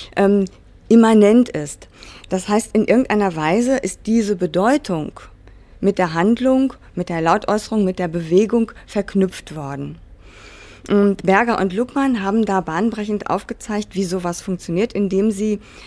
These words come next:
gezeigt haben, dass die Bedeutung von Handlung, von Sprache, von Gesten kulturell gewachsen ist. Ähm, für Menschen, die jetzt in eine Gesellschaft hineinkommen, sind sie zwar als gegeben wahrnehmbar und eben entsprechend auch interpretierbar,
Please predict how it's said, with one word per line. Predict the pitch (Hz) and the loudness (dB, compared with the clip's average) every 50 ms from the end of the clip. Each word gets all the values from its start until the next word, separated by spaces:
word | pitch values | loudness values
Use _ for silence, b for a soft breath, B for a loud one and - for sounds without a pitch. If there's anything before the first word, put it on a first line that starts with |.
| B B | B B
gezeigt | - 208 208 - - 165 175 208 202 - - | -6 -6 -6 -4 -4 -2 -2 -2 -4 -6 -8
haben, | 208 208 208 202 214 208 208 B B B | -6 -4 -2 -2 -2 -4 -4 B B B
dass | - 190 190 - | -6 -6 -4 -4
die | - 196 | -8 -6
Bedeutung | 175 185 175 170 170 175 196 247 - 285 277 277 277 269 - B B B B B | -6 -6 -6 -2 -2 0 0 0 0 0 0 0 0 -2 -4 B B B B B
von | - - 208 196 185 180 | -6 -4 -4 -4 -2 -4
Handlung, | 175 180 214 247 247 247 - 233 233 240 247 247 - | -4 0 0 0 0 -2 -4 -4 -2 -2 -4 -4 -6
von | - - 196 180 | -8 -10 -10 -10
Sprache, | - - - - 170 180 208 220 214 196 | -10 -12 -10 -6 -4 -4 -4 -4 -8 -10
von | - - 190 190 170 | -8 -6 -6 -4 0
Gesten | 180 202 214 - - 233 208 B B B B | 0 0 0 -2 -4 -8 -10 B B B B
kulturell | - - 240 247 247 247 220 190 180 190 190 214 233 240 233 - - - | 0 2 2 2 4 0 -4 0 2 4 4 6 4 2 0 -6 -10 -8
gewachsen | 202 190 180 180 180 - - - 170 - | -4 -2 -2 -4 -4 -6 -10 -10 -10 -10
ist. | - - - - - - - - - - _ - B B B B B B B B B B B B B B B - | -10 -12 -14 -18 -20 -20 -20 -20 -20 -20 _ -20 B B B B B B B B B B B B B B B -2
Ähm, | 196 208 202 202 202 - | 0 0 0 0 -2 -4
für | - - 208 | -4 -2 0
Menschen, | 202 196 214 247 247 269 240 | 2 2 2 2 2 0 0
die | 214 214 220 202 | 0 0 0 0
jetzt | 208 202 202 - - - | 0 0 0 -6 -8 -2
in | - 208 - | -2 0 2
eine | - 180 185 196 202 | 2 2 4 4 4
Gesellschaft | 175 190 170 175 180 190 196 - 208 180 - - | 2 2 2 4 4 4 2 0 -6 -6 -6 -8
hineinkommen, | - 185 160 156 151 156 175 233 254 247 - 285 285 285 294 320 320 - B B B B B B B | -6 -4 -4 0 0 2 2 2 0 0 0 -2 0 0 0 -2 -4 -8 B B B B B B B
sind | - 196 220 233 240 226 | 2 6 6 6 6 4
sie | - 233 - | 2 -4 -4
zwar | - - - 190 185 185 - - | -4 -6 -4 -2 -2 -2 -2 0
als | 175 175 180 - - - - - | 0 0 0 0 -6 -14 -16 -6
gegeben | - 202 190 165 - 180 190 208 202 185 165 139 | -4 -4 -4 0 4 6 6 6 6 4 2 0
wahrnehmbar | 147 135 143 170 202 226 247 254 262 254 262 262 - - | -2 -2 0 2 2 4 4 4 4 2 0 -2 0 0
und | 180 202 208 - - | 0 0 0 0 2
eben | 180 190 185 185 | 2 2 2 0
entsprechend | - 165 165 - - - - 202 196 208 185 - | -2 -4 -6 -6 -8 -6 -6 -4 -2 -4 -4 -4
auch | - 170 - | -6 -4 -2
interpretierbar, | - 190 180 170 - - - 160 - - - 165 175 196 180 214 - 240 262 302 | -2 -2 -2 -2 -6 -6 -10 -12 -10 -8 -4 -4 -4 -2 -2 -4 -4 -4 -4 -6